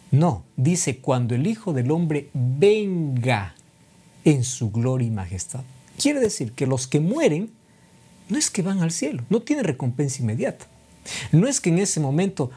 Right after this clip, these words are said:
va, va, va al infierno, va a un lugar que arde, porque de paso eso no es un concepto bíblico. Va a la sepultura, que en la Biblia también es traducida, o lo traducen a la Biblia como infierno, igual a sepultura. ¿Qué cosa entonces es lo que sucede?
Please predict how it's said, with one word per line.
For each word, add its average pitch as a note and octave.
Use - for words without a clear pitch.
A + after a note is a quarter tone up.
va, C#3
va, C3
va B2+
al B2
infierno, C#3+
va B2+
a C3
un B2
lugar A2+
que -
arde, C#3+
porque G#2
de G#2+
paso C3+
eso B2+
no B2
es A2+
un A#2+
concepto A2
bíblico. F3
Va C4
a -
la C#4+
sepultura, A3
que D3
en C3+
la C3+
Biblia E3
también E3+
es D#3
traducida, E3
o A#2
lo G#2+
traducen A2
a C3+
la C3+
Biblia D3
como D3+
infierno, E3+
igual B2+
a B2+
sepultura. F#3
¿Qué C#4+
cosa D4
entonces F#3+
es F3
lo D#3+
que C3+
sucede? A2